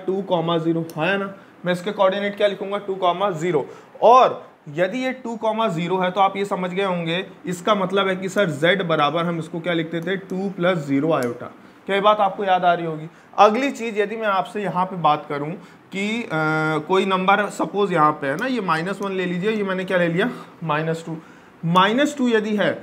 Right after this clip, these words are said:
तो बताइए माइनस टू को मैं कैसे लिखूंगा? इसको लिखूंगा zero comma minus two,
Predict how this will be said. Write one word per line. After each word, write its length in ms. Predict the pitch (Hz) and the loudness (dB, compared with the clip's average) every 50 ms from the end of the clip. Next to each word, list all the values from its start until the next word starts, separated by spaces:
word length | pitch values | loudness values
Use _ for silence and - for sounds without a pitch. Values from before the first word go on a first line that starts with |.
| - - - - | -14 -20 -12 -8
तो 60 | - | -4
बताइए 300 | 202 214 - 247 254 262 254 | -4 -2 0 2 2 2 0
माइनस 440 | 214 190 180 180 190 208 240 247 240 | 0 0 2 2 2 2 0 -2 -2
टू 80 | 240 233 | -4 -2
को 120 | 233 254 | -2 -2
मैं 120 | 233 240 233 | -2 0 0
कैसे 240 | 233 226 202 - 240 | 0 -2 0 2 0
लिखूंगा? 320 | 220 - - 226 214 220 | 0 0 -4 -4 0 0
इसको 200 | 214 208 - - | -2 -2 0 -2
लिखूंगा 360 | 220 220 214 233 214 214 220 208 | -2 -2 0 -2 -2 0 0 -2
zero 320 | 170 156 175 190 196 208 202 | 0 0 0 2 2 2 2
comma 320 | 208 208 190 180 196 196 190 | 2 2 2 2 2 0 0
minus 460 | 170 151 147 151 156 185 185 185 - | 2 0 0 0 0 0 -2 -2 -4
two, 180 | 208 214 220 | -4 -4 -4